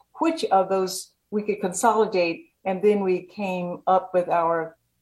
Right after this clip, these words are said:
I think we had five projects at first, and we maybe reduced it to three. And just the process of that blended our ideas and our spirits in a way that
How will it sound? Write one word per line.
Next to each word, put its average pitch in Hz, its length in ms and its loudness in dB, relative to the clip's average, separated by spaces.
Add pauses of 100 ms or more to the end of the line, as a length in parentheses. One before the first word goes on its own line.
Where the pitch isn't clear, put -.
I 185 80 -2
think 240 200 0
we 226 100 2
had - 280 -2
five 247 420 0
projects 165 480 -2
at - 140 -12
first, - 320 -4
and 180 140 -4
we 185 140 -4
maybe 175 320 -6
reduced 170 420 -10
it 180 120 -10
to - 160 -20
three. 190 420 -6 (580)
And 202 440 2 (420)
just 285 360 4
the 202 80 2
process 294 680 2
of 160 140 -4
that 165 380 2 (200)
blended 240 500 6
our 185 280 4
ideas 202 540 -2
and 180 100 -4
our 165 140 -4
spirits 196 480 0
in 180 80 -2
a 175 60 -2
way 190 300 0
that 175 380 4